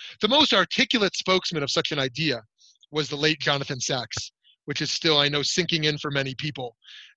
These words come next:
that he has passed away. I'm actually thinking, tell me if you're interested, in doing a class in the coming days on his legacy, um, because it's so rich. And the reason I wanna wait till after Shiva is because I think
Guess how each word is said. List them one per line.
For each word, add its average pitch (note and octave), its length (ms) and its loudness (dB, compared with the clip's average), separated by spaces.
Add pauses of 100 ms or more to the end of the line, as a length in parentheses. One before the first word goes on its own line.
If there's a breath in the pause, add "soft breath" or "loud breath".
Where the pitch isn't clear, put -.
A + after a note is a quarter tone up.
(120)
that C#3+ 160 2
he F3 180 0
has C#3+ 160 2
passed C#3 320 -2
away. A#2+ 280 -4 (260 loud breath)
I'm D#3+ 120 4
actually F#3 340 2
thinking, C#3+ 340 0
tell D#3 140 -2
me D#3 80 4
if D3+ 100 0
you're C3+ 120 -6
interested, C3 380 -6 (280 loud breath)
in D#3 80 -8
doing E3 220 2
a C3+ 60 -2
class D3 360 2
in C#3 80 -6
the B2+ 80 -10
coming D3 320 -2
days C3 440 0 (360 soft breath)
on C#3+ 220 4
his C3 220 0
legacy, C#3 520 -2 (840)
um, C3+ 280 -4
because C3 280 -4
it's - 160 0
so E3 160 2 (100)
rich. - 420 -4 (380 loud breath)
And E3 100 2
the E3 60 0
reason F#3+ 300 4
I E3+ 80 6
wanna E3 220 4
wait E3+ 180 2
till E3 140 -2
after D3 300 2
Shiva C#3 440 0 (340 soft breath)
is D#3 100 0
because E3 280 0
I D#3+ 60 4
think F#3+ 260 2